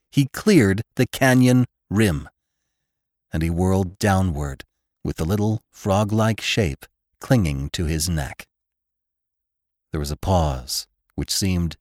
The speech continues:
never-ending, a shock, and an instant's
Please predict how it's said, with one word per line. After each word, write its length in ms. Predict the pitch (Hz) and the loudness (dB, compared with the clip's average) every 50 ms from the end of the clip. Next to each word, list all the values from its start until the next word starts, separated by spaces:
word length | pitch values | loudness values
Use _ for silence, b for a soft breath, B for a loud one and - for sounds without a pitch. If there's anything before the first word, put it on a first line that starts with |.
| _ | _
never-ending, 1000 | - 76 87 92 95 98 104 92 101 101 - - 98 85 76 - 71 62 - - _ _ _ _ _ _ _ _ _ _ _ _ _ - | -6 -2 0 0 2 0 0 0 0 -2 -2 -2 -4 -4 -4 -6 -8 -10 -12 -18 _ _ _ _ _ _ _ _ _ _ _ _ _ -10
a 60 | 82 | -6
shock, 440 | - - - 110 95 92 - - - _ _ _ _ _ _ _ _ _ _ _ _ _ _ _ _ _ _ _ _ | -4 -2 0 0 0 0 -2 -6 -14 _ _ _ _ _ _ _ _ _ _ _ _ _ _ _ _ _ _ _ _
and 100 | - 67 | -6 -4
an 120 | 69 73 71 | -2 -2 -2
instant's 580 | 65 78 82 - - - 85 82 - - - | -2 -4 -4 -6 -6 -6 -6 -6 -6 -8 -8